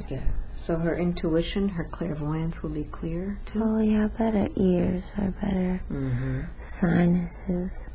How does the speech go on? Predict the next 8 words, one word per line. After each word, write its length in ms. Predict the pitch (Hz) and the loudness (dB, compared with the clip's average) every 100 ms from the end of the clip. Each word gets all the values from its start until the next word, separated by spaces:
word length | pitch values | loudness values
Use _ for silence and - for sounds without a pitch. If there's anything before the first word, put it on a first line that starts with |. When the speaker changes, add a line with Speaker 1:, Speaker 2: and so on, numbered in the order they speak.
| - | -6
Speaker 1:
Mm-hmm. 420 | 127 123 123 147 - - - - - - - | -4 -4 -4 -4 -8 -12 -12 -10 -10 -10 0
Speaker 2:
Way 720 | 208 190 196 202 208 208 208 | 6 8 10 10 12 12 12
deep 500 | 196 - 196 190 185 - - - | 10 8 10 10 8 4 -10 -2
back 360 | 180 170 175 - | 2 4 2 2
of 140 | 175 | 2
the 340 | 170 170 165 160 - | 4 4 4 2 0
throat. 500 | - 160 - - - | 2 4 6 4 0
Speaker 1:
Mm-hmm. 720 | - - - - - - 143 | -4 -8 -8 -10 -10 -10 -10